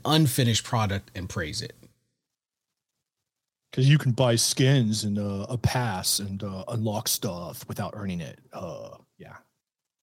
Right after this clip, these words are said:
Speaker 2: I hate
Speaker 1: Like,
Speaker 2: all of you.
Speaker 1: and the thing is, they're like, "Oh, it's poor writing." And I'm like, we
Speaker 2: You
Speaker 1: literally
Speaker 2: write a
Speaker 1: are
Speaker 2: fucking
Speaker 1: buying
Speaker 2: script. <laughs> No, seriously. Like, uh, sure, I've played games that the writing, uh,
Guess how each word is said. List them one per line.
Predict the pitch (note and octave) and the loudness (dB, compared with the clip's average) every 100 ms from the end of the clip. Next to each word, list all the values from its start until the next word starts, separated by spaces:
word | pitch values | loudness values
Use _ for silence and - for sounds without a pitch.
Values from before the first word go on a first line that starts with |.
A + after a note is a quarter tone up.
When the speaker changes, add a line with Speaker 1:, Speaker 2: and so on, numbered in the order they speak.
| _ _ _ _ _ _ B2 | _ _ _ _ _ _ -8
Speaker 2:
I | |
hate | B2 B2+ | 2 2
Speaker 1:
Like, | |
Speaker 2:
all | G#2+ F#2+ | 2 -4
of | F#2 | -8
you. | E2 - _ _ _ _ _ _ _ _ | -10 -14 _ _ _ _ _ _ _ _
Speaker 1:
and | E3 F3 | 4 6
the | |
thing | A3 G#3 | 8 6
is, | F#3+ | 8
they're | F3+ | 8
like, | E3+ D#3+ E3+ | 6 6 4
"Oh, | F3+ | 4
it's | E3+ | 4
poor | - F#3+ F3 | 2 2 4
writing." | C#3+ D#3 D#3 C#3+ B2 | 4 4 6 6 4
And | B2 | 2
I'm | C#3 | 4
like, | D3 C#3+ B2+ - _ _ _ _ _ _ _ _ _ _ _ _ _ _ - | 4 2 0 -10 _ _ _ _ _ _ _ _ _ _ _ _ _ _ 2
we | D#3 G#3+ | 6 8
Speaker 2:
You | |
Speaker 1:
literally | A#3+ C4 B3+ | 8 8 8
Speaker 2:
write | A#3+ | 6
a | |
Speaker 1:
are | G#3 | 6
Speaker 2:
fucking | G3+ G#3+ | 6 6
Speaker 1:
buying | G#3+ | 8
Speaker 2:
script. | G3+ D#3 B3 A#3+ D3 - - - | 8 6 6 6 4 -2 -8 0
<laughs> | - - - - - - - - _ _ _ _ _ - | 0 0 -8 -14 -18 -20 -20 -20 _ _ _ _ _ 2
No, | G#4 F#4+ | 6 6
seriously. | A#3 - G4+ F#4+ - A3+ C#3+ A#2 | 4 6 8 8 4 4 2 4
Like, | A3+ G#3 | 2 2
uh, | A3+ A#3 A#3+ | 2 0 2
sure, | - - G#3+ | 4 6 4
I've | D#3 G#3 | 4 2
played | - G#3+ | 4 4
games | E3+ E3+ E3 D#3 | 6 4 4 4
that | C#3+ | 4
the | D3+ | 4
writing, | C#3 C3+ C3+ C3+ | 4 4 4 2
uh, | B2 A2 | -4 -14